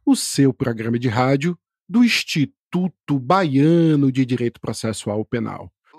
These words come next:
Hoje eu tenho a alegria de ter aqui comigo Leonardo Marcondes Machado, parceiro do iba D P P, doutorando e mestre em Direito pela Universidade Federal do Paraná, pós-graduado em Base do Raciocínio Probatório pela Universidade de Girona, Espanha,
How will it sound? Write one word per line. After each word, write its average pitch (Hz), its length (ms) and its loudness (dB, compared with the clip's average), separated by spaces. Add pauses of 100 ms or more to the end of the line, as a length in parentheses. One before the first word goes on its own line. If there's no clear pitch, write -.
Hoje 180 220 2
eu 190 60 4
tenho 202 180 2
a - 20 4
alegria 220 460 2
de 175 100 0
ter 151 200 2
aqui 143 160 -4
comigo 156 600 2
Leonardo 165 560 2
Marcondes 135 520 -2
Machado, 120 600 -2 (460)
parceiro 170 560 2
do 131 140 -2
iba 120 180 0
D 113 140 -2
P 117 120 -4
P, 113 400 -2 (320)
doutorando 170 720 2
e 151 80 4
mestre 156 540 2
em 151 60 2
Direito 143 480 2
pela 147 160 2
Universidade 143 560 0
Federal 120 480 0
do 117 100 -4
Paraná, 110 540 -4 (440)
pós-graduado 156 800 2
em 139 100 2
Base 160 540 0
do 131 140 -2
Raciocínio 143 640 0
Probatório 139 680 0
pela 147 200 0
Universidade 147 500 0
de 139 100 -4
Girona, 135 440 2
Espanha, 117 580 -4